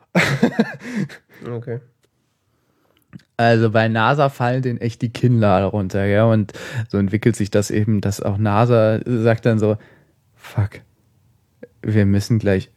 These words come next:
Speaker 1: wir, äh, die, die sagen halt, die, die, die Satellitenbilder sind öffentlich.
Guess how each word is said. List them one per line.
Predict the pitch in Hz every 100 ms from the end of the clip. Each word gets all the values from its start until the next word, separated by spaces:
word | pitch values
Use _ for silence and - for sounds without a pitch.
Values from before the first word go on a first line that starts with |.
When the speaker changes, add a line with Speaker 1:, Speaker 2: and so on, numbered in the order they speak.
| -
Speaker 1:
wir, | 110 101 95 - -
äh, | - 67 - -
die, | - 107
die | 107 107
sagen | - 104 104 107
halt, | 107 104
die, | 101
die, | 92 101
die | 104 101
Satellitenbilder | 101 107 101 98 113 113 113 113
sind | 101
öffentlich. | - 104 135 143 143